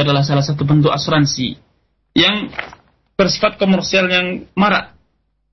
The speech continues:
didapatkan di dunia, eh, ketenaga kerjaan ataupun di dunia, dalam dunia usaha di zaman sekarang, di mana para pekerja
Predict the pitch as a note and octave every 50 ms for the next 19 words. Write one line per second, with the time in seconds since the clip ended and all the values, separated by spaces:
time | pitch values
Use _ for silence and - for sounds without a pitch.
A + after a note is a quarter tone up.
0 | _ _ _ _ _ E3 D3 D#3+ D3+ C#3+ E3 D3 - - E3+ E3 D#3+ D3 D#3+ E3
1 | D#3+ E3+ E3 - - - _ _ _ _ _ - - _ - F3 D#3+ E3 D#3 D3+
2 | D3+ D3+ D3+ D#3 C#3+ A2+ - - _ _ _ _ _ _ _ _ D3+ D3+ D3+ D3+
3 | D3+ D3+ D3 D3 C#3 D3 D3+ D3+ _ D3+ D3+ D3 D3 C#3+ C#3+ C#3+ D3 C#3 - C#3+
4 | - C#3+ D3 C#3 C#3 C#3+ D3+ C#3+ C#3+ C#3+ C#3+ C#3 C#3+ C#3 C#3 C#3+ C#3 C3+ C#3 C#3
5 | C#3 C#3 C#3 A#2+ B2+ B2+ - C3+ B2+ C3 C3 C3 B2+ B2+ B2+ C3 C3+ B2 C3+ B2
6 | B2+ B2 A#2+ - - A#2+ A#2+ A#2+ A2+ - D3 - - _ _ _ _ _ _ _
7 | _ _ _ _ _ _ _ _ _ _ _ _ _ _ _ _ _ _ - D3
8 | D3+ D3+ E3 F3 F#3+ F#3+ - - _ _ _ _ _ _ _ _ _ _ _ _
9 | - F#3 F#3 F#3+ F#3+ F3+ F3 D#3+ C#3+ E3 E3 F#3 G#3+